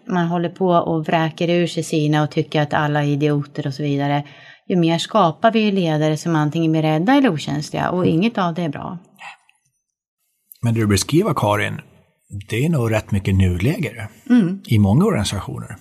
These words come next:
Speaker 1: Ja.
Speaker 2: Och tyvärr kanske något som sprider sig. Hur ska vi använda aktuella begrepp som bakterier,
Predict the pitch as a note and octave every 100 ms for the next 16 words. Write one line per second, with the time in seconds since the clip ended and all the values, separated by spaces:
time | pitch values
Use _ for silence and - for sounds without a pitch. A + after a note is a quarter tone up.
0 | _ B3 G#3 G3+ - B2 - A#2+ A2+ C3
1 | D3+ C#3+ A2 - _ - A2+ A#2 G#2+ -
2 | A2 - C3+ D3 F#2+ - G#2 F#2 A2+ A2+
3 | A2 B2 C3+ B2+ F#2+ F#2 - - - -
4 | _ _ _ _ _ _ _ _ - B2+
5 | - C3 C3 C#3+ A#2+ F#2+ G2+ A2+ B2+ -
6 | - - G2 F#2+ F2+ - - G#2 - -
7 | B2+ A#2+ A2 G#2 A2